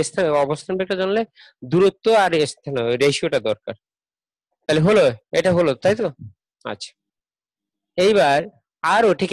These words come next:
একই টাইপের question আমি আরো একটা করতে পারি। তামজিদ আছে নাকি? তামজিদ যেটা প্রশ্ন করছিলেন আরেকবার। এটা, এটা,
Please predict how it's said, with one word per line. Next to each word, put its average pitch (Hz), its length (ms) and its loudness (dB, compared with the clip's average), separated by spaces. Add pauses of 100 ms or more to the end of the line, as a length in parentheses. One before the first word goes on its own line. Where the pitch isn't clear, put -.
একই 247 200 -4
টাইপের 220 360 0
question 170 320 -2 (100)
আমি 175 100 -4 (140)
আরো 175 200 0
একটা 170 240 -2
করতে 123 260 -10
পারি। 107 160 -4 (1500)
তামজিদ 196 440 0
আছে 214 180 -2
নাকি? 254 140 0 (180)
তামজিদ 202 320 0
যেটা 202 240 -2
প্রশ্ন 190 240 -10
করছিলেন 214 260 -2
আরেকবার। 139 340 -2 (1700)
এটা, 175 260 0 (220)
এটা, 190 160 0